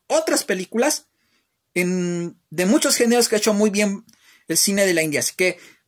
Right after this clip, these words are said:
vayan a ver este, esta docuserie sobre la dinastía, este, Chopra, empezando por la historia del señor que fundó este, esta industria que le echó a andar,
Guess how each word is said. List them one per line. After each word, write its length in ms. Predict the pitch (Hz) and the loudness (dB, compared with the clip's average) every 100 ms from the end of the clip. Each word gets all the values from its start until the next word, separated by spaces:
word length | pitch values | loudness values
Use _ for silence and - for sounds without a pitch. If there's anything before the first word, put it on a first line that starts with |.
| _ | _
vayan 400 | 190 277 339 294 | -2 0 0 2
a 80 | 214 | 2
ver 360 | 220 240 - _ _ _ _ _ - | 2 2 -4 _ _ _ _ _ 0
este, 540 | 208 214 233 226 220 | 0 4 4 4 2
esta 180 | 202 233 | 2 2
docuserie 500 | 151 - 165 208 208 | 0 -2 -2 2 2
sobre 220 | 208 180 | 0 0
la 180 | 170 160 | 2 2
dinastía, 720 | 165 165 160 196 220 220 - _ _ _ | 0 -2 -4 0 0 0 -4 _ _ _
este, 420 | 156 156 - - | 2 2 2 0
Chopra, 600 | 160 208 214 226 277 320 _ _ _ - | 2 2 2 0 -2 -4 _ _ _ -14
empezando 560 | - 160 185 226 226 254 | -10 -4 0 2 2 0
por 120 | 220 | 2
la 60 | 185 | 2
historia 340 | 170 220 233 | 2 2 4
del 140 | 202 175 | 2 0
señor 400 | 190 190 240 285 | 0 2 0 2
que 140 | 262 | -2
fundó 360 | 240 196 208 202 | -2 -4 -2 -2
este, 260 | 180 - 185 | -2 -2 0
esta 680 | - - 180 - 214 214 | 0 0 -2 0 0 0
industria 640 | 180 180 190 208 - 220 214 | 0 0 0 0 0 -2 0
que 100 | 185 | -2
le 80 | |
echó 180 | 165 - | 0 0
a 40 | 196 | 0
andar, 460 | 196 190 254 - | 0 0 -2 -8